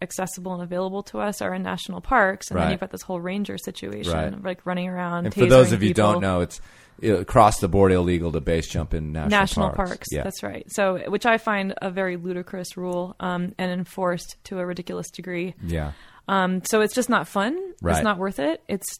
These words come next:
Speaker 1: too much effort, too much risk, too much hassle. You know, you
Speaker 2: Mm-hmm.
Speaker 1: hike all night,
Speaker 2: Right.
Speaker 1: hiding. Ugh.
Speaker 2: Right.
Speaker 1: So I would rather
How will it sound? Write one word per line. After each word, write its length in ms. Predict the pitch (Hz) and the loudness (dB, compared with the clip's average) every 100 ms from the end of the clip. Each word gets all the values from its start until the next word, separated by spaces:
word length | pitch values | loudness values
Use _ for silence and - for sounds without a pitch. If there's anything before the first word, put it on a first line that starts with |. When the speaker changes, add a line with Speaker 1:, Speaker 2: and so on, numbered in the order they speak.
| - | -8
Speaker 1:
too 160 | 226 | -2
much 240 | 214 202 - | 0 0 -2
effort, 420 | 202 202 214 208 | -4 -2 -4 -4
too 120 | - 208 | -4 -4
much 240 | 202 - | -4 -4
risk, 420 | 196 196 196 - | -4 -2 -4 -6
too 120 | - 202 | -8 -8
much 160 | 202 | -6
hassle. 480 | - 190 190 196 185 | -6 -6 -6 -6 -8
You 60 | 185 | -6
know, 100 | 185 | -4
you 80 | 185 | -2
Speaker 2:
Mm-hmm. 100 | 175 | 0
Speaker 1:
hike 180 | 175 202 | -2 0
all 120 | 196 | -2
night, 520 | 175 170 175 175 180 - | -2 -4 -2 -2 -2 -2
Speaker 2:
Right. 280 | 87 82 76 | 0 0 0
Speaker 1:
hiding. 640 | - 175 175 175 170 175 160 _ | -2 -2 0 -2 -4 -6 -8 _
Ugh. 180 | 214 233 | -4 -4
Speaker 2:
Right. 240 | - - - - _ _ | -2 -4 -4 -12 _ _
Speaker 1:
So 360 | - 196 190 - | -2 0 0 2
I 180 | 202 226 | 2 4
would 180 | 220 196 | 2 -2
rather 580 | 185 190 185 180 180 | -2 -2 -2 -4 -6